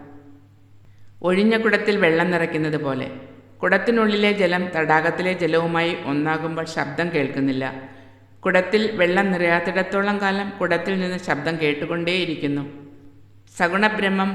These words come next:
ഭക്തർക്ക് വേണ്ടിയുള്ളതാണ്. മറ്റൊരു വിധത്തിൽ പറഞ്ഞാൽ ദൈവത്തിന് വിശേഷണങ്ങളുണ്ടെന്നും രൂപങ്ങൾ ധരിച്ച് ഒരു വ്യക്തിയായി മനുഷ്യർക്ക് സ്വയം വെളിപ്പെടുത്തുകയും ചെയ്യുന്നു എന്ന് ഭക്തൻ വിശ്വസിക്കുന്നു. അവനാണ്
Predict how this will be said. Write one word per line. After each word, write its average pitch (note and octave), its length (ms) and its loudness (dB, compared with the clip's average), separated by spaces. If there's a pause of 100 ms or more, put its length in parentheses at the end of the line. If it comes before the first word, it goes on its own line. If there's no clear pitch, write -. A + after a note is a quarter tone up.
ഭക്തർക്ക് G3+ 480 -2
വേണ്ടിയുള്ളതാണ്. C#3 720 -2 (540)
മറ്റൊരു G#3+ 400 2
വിധത്തിൽ G#3+ 320 0 (100)
പറഞ്ഞാൽ C#3+ 380 2 (500)
ദൈവത്തിന് G3+ 480 0 (100)
വിശേഷണങ്ങളുണ്ടെന്നും G3 1080 -2 (520)
രൂപങ്ങൾ G#3+ 420 4 (120)
ധരിച്ച് G#3+ 320 -2 (160)
ഒരു F#3 180 -2
വ്യക്തിയായി G3 540 0 (140)
മനുഷ്യർക്ക് E3+ 520 -6 (100)
സ്വയം F3 320 0
വെളിപ്പെടുത്തുകയും F#3 720 -2 (100)
ചെയ്യുന്നു E3+ 340 -2 (120)
എന്ന് D#3+ 140 -6 (100)
ഭക്തൻ C#3+ 280 -6 (100)
വിശ്വസിക്കുന്നു. B2 540 -8 (1900)
അവനാണ് D3+ 400 2